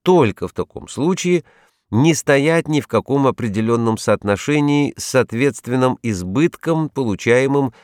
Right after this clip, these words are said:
в производстве хлеба или корма для скота.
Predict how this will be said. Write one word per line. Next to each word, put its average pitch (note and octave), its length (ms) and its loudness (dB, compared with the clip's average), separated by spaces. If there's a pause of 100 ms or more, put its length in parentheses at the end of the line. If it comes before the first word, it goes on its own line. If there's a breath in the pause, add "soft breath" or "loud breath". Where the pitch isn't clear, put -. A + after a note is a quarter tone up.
в - 100 -20
производстве A2+ 720 0
хлеба C#3 520 0
или A#2+ 300 -4
корма C3+ 420 0
для C3 180 -2
скота. D3 500 -2